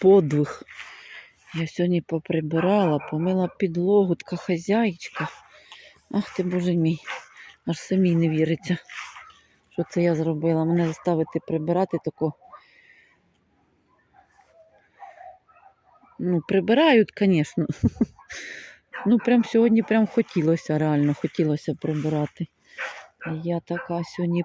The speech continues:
помила підлогу, нарізала полину, е, м'яти і накидала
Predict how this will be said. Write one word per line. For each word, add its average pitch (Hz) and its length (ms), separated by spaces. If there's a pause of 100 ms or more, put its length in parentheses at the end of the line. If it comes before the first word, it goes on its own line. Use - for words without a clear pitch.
помила 185 600
підлогу, 180 1000 (960)
нарізала 180 840
полину, 190 1080
е, - 440 (800)
м'яти 202 580 (760)
і 240 120
накидала 190 640